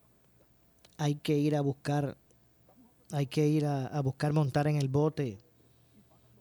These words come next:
a esos intereses que ponen allí a los congresistas.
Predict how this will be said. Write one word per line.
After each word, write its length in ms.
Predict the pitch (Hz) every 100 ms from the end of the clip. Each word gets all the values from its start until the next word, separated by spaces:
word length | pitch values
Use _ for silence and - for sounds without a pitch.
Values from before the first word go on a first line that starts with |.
| -
a 120 | 139
esos 280 | 143 - 156
intereses 680 | 165 147 143 151 156 143 123 - _ _ _ _ _ _ _ _ _ _ _ _ _ _ _ _ _ _ _ _ -
que 140 | 143
ponen 540 | - 151 160 156 127 - - - - - - _ -
allí 300 | 143 135 151
a 80 | 143
los 100 | 139
congresistas. 680 | 135 131 127 240 269 -